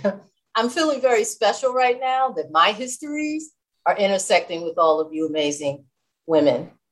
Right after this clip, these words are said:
I thought I'd begin the Q and A session with a few questions that came to mind in preparing for this session. So my first question, I'm actually gonna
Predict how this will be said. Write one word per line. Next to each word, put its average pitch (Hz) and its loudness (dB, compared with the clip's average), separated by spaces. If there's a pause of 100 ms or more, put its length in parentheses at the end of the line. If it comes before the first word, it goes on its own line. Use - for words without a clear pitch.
(440)
I 254 0
thought 427 2
I'd 285 -2
begin 233 0
the 185 4
Q 262 -8
and 233 0
A 214 2
session 180 -2
with 185 -14
a 190 -20
few 226 -8
questions 202 2
that 185 -2
came 190 -2
to 190 -18
mind 170 0
in 160 -14
preparing 185 0
for 143 -4
this 147 -10
session. 135 -6
So 285 2
my 302 4
first 480 0
question, 240 0
I'm 240 2
actually 247 -4
gonna 196 2